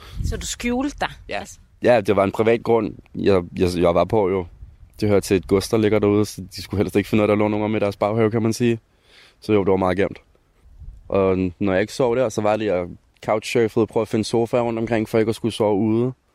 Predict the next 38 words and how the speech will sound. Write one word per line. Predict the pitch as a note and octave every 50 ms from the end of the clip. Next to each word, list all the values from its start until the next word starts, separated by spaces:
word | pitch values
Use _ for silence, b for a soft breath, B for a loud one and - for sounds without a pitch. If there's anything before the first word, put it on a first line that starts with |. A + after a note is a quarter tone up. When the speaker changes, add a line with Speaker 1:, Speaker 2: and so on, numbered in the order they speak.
| _ _ _ _ _
Speaker 2:
For | _ - G#2
at | G2+
komme | - G#2 G#2
ind | G#2+ G#2+
i |
varmen, | G#2 G2 G2+ G2+ G#2
der | G#2
er | G#2
ikke | G#2 -
så | -
meget | G#2+ G#2+ G#2+ G#2
ved | G#2+
at | G#2
ligge | G#2 G2+ - -
på, | A2
en, | G#2 G#2 G2+ G2+ - _ _ -
på | G#2+
et | G#2
ligunderlag, | G#2+ A2 G#2+ A2 A2 A2 A2 G2 G#2
hvis | G#2 G2+
man | G2+ G2+ F#2+
kan | G2+
ligge | G2+ G#2
på | - A2+
en | G#2
blød | G2 A2+ G#2+
sofa, | G2+ - A#2+ G#2+ G#2 A2+
kan | - A#2
man | A2 A2
sige. | - - A#2 A2+ G#2+ - _ _ - -
Så | - F2+
det | E2+ - G2
var | F#2+
også | F#2 - G#2+
en | F#2+
kæmpe | - G#2 G#2 G#2
stressfaktor | - - A2 G2+ - G#2+ G2+ - - G#2+
dengang. | G#2+ G#2 G#2 G#2+ E2+ A1+